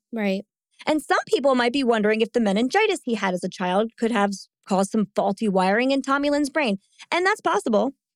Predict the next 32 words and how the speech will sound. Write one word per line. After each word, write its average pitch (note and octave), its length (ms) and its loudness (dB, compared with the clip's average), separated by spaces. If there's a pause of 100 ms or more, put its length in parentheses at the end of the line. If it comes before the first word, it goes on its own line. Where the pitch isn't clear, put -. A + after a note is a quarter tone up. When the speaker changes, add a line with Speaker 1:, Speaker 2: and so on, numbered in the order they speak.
Speaker 2:
Persistent C4 440 0
effects A#3 260 -2
of A3 100 2
meningitis G3+ 580 2
can G#3 140 0
include G3 380 0 (100)
fatigue, G#3+ 500 -4
difficulty G3 460 -4
concentrating, A#3 680 -2 (300)
headaches, G#3+ 360 -2 (300)
depression, A3 540 -2 (280)
photophobia, G#3+ 640 2
which G#3 160 -4
is, F#3+ 160 -6
like, F3 200 -6
light F3+ 240 -4
hurts F3+ 220 -8
your F#3+ 100 0
Speaker 1:
Mm-hmm. D#3 120 2
Speaker 2:
eyes, F#3+ 100 -4 (580)
dizziness C#4+ 400 0
and B3+ 80 2
impaired G3+ 340 0
balance A3+ 340 -2
and F#3+ 120 -4
coordination, G#3 720 -2 (260)
behavioral, D4+ 560 0
learning, A#3+ 460 0
memory, G#3+ 400 0
or G3 200 0
intellectual G3 680 -4
deficits. - 560 -12